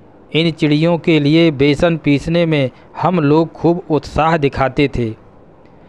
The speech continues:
मौलवी साहब सब लड़कों को पतंगे पकड़ लाने की ताकीद करते रहते थे। इन चिड़ियों को पतंगों से विशेष रुचि थी। कभी-कभी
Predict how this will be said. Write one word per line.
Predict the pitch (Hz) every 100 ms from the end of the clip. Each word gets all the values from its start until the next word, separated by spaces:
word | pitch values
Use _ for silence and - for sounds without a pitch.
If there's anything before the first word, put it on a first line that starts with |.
| - - - 131
मौलवी | 131 143 147 170 151
साहब | 151 139 135 120 - - -
सब | - 180 180
लड़कों | 151 147 147 175
को | 165 170 180 170 - - -
पतंगे | 139 - 151 156 180
पकड़ | 175 143 175
लाने | 170 147 147 165
की | 165 151
ताकीद | 156 139 139 160
करते | - 139 135 175
रहते | 160 131 139 127 120
थे। | 117 110 - - - - -
इन | 202 185
चिड़ियों | - 151 160 196
को | - 135 123 - - - -
पतंगों | 143 - 151 156 190
से | 180 151
विशेष | 131 110 160 170 139
रुचि | 143 139
थी। | 120 117 113 - - - - - -
कभी-कभी | 139 139 160 147 139 151 147